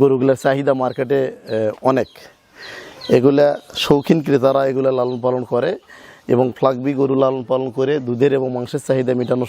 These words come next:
সম্ভব। ফ্লাগবি গরুর সবচেয়ে যেটা বিষয় হচ্ছে কি, অল্প দিনে ওয়েট গেইন করে, স্বাস্থ্য ভালো হয়, ষাঁড়গিলা দ্রুত মোটা তাজা হয়। তো এটা অনেক হাই কোয়ালিটি একটা ফ্লাগবি বকনা।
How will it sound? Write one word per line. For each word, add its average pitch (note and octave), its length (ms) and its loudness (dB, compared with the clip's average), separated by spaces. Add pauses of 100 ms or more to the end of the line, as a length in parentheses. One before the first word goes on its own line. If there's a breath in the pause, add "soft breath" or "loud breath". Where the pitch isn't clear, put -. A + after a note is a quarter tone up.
সম্ভব। B2+ 300 2 (560 loud breath)
ফ্লাগবি C#3+ 320 4
গরুর D3+ 280 2
সবচেয়ে F3 360 0
যেটা D3 160 0 (100)
বিষয় C#3+ 220 0
হচ্ছে C#3 240 -8
কি, F3 100 -6 (480 loud breath)
অল্প D3 160 2 (120)
দিনে D3 260 2
ওয়েট C#3+ 200 0 (100)
গেইন C#3 180 2 (100)
করে, C3+ 200 2 (1400 loud breath)
স্বাস্থ্য D#3+ 300 2
ভালো C#3 280 2
হয়, D3+ 200 0
ষাঁড়গিলা D3 420 2 (380)
দ্রুত D3 220 2
মোটা D3+ 320 0
তাজা B2 280 -4
হয়। F2 140 -8 (360)
তো - 60 -2 (160)
এটা C3+ 180 2 (240)
অনেক C#3 180 -2 (180)
হাই B2+ 180 0
কোয়ালিটি C3 420 0
একটা - 220 -6
ফ্লাগবি B2 420 -2
বকনা। B2 300 0